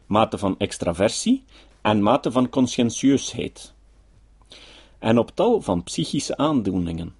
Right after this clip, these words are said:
volgens Bouchard en Leun in tweeduizend en één.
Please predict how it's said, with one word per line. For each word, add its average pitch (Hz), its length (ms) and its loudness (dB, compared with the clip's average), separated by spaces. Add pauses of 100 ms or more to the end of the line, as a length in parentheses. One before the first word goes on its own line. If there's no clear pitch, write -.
(120)
volgens 92 380 -4
Bouchard - 380 0
en 120 200 -2
Leun 113 280 2
in 92 140 -6
tweeduizend 101 500 -4
en 90 120 -2
één. 80 180 -8